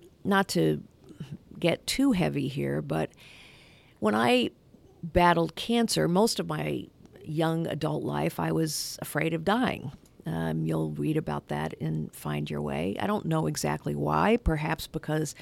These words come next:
both of my parents lost their parents at a young age. But, um, I was always afraid of dying. And when I was diagnosed with cancer, of course,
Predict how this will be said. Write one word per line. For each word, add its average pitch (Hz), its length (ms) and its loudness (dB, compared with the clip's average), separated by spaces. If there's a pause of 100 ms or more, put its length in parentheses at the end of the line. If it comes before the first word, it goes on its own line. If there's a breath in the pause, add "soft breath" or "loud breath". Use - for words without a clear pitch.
(540 loud breath)
both 156 200 4
of 151 100 -4
my 151 180 -2
parents - 640 -2 (100)
lost 143 520 -4
their - 160 -2
parents 160 480 -6
at 156 80 -4
a 156 60 -4
young 151 280 -4
age. 170 420 -2 (720 loud breath)
But, 196 320 8 (400)
um, 175 400 4 (260 loud breath)
I 233 80 6
was 247 100 4
always 254 240 6
afraid 208 320 2
of 180 140 2
dying. 156 380 2
And 165 140 2
when 202 140 4
I 196 200 4
was 196 180 2
diagnosed 190 520 0
with 165 120 -6
cancer, 226 400 -2
of 160 80 -4
course, 156 240 -2